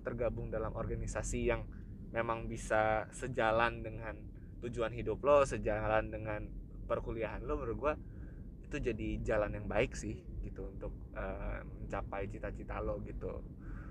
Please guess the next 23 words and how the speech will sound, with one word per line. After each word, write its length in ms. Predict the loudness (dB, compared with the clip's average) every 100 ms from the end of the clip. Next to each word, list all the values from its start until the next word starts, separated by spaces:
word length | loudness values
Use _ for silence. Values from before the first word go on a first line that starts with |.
| -4
Dan 480 | 4 6 6 4 0
kalau 240 | 0 0 0
soal 320 | -2 0 0 0
pembagian 400 | -2 0 0 -2
waktu, 400 | -2 -4 -4 -4 -6 -10 -10 -10 -10 -10 -8 -10 -8 0
eh, 600 | 6 8 8 8 6 4 2
ini 80 | -2
sih, 240 | -2 -4 -6 -8 -6 -8 -2 6
balik 160 | 10
lagi 180 | 10 10 6
ke 80 | 6
goals 400 | 6 4 0 0
lo 140 | 6 8
lagi 400 | 8 8 0 -2
gitu. 320 | -6 -6 -8 -6
Ketika 320 | -6 2 4
gua, 240 | 6 6 8
kalau 220 | 6 6
gua 160 | 4
goalsnya 340 | 4 2 4 2
adalah 160 | 2
gimana 320 | 0 -2 -4 0
caranya, 400 | 0 0 0